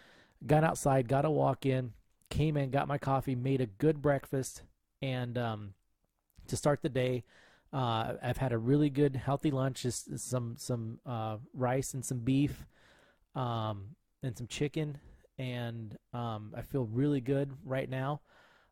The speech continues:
Um, starting to take my supplements again. I already feel, like, this burst of, this burst of energy of something I gotta do with. So as soon, as soon as I'm done, uh, creating this podcast and, and getting it uploaded, I'm getting right to the, uh,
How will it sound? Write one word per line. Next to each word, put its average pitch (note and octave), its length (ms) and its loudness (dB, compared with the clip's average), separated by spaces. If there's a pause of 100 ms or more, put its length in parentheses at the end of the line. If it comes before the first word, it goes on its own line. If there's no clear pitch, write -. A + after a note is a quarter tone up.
(120)
Um, A2 360 -2
starting C3+ 320 2
to - 60 -10
take D3+ 160 0
my C3 100 0
supplements D3 600 2
again. C#3+ 320 2
I C3+ 60 0
already B2+ 280 2
feel, C#3 460 4
like, C3 220 -2
this B2 200 -2
burst C#3+ 520 0
of, A#2+ 220 0 (480)
this C3+ 200 2
burst C#3 300 2
of C3+ 80 -2
energy C#3 360 2
of C3+ 100 0
something C#3 260 0
I C3 100 0
gotta B2+ 140 2
do C3+ 200 0
with. C3 180 0
So C3 160 -2
as A#2 80 -2
soon, D#3+ 300 2
as C3+ 100 0
soon D#3 140 6
as C#3+ 100 4
I'm C3+ 120 4
done, C#3 300 2 (160)
uh, B2+ 240 0
creating C3+ 360 4
this A#2+ 160 0
podcast C3+ 600 2
and, B2+ 140 -4
and B2+ 180 -4
getting C3 240 2
it A#2+ 100 0
uploaded, B2 440 4 (580)
I'm B2+ 280 4
getting B2 320 4
right C3+ 340 4
to C#3+ 120 6
the, B2 240 6
uh, A#2+ 100 4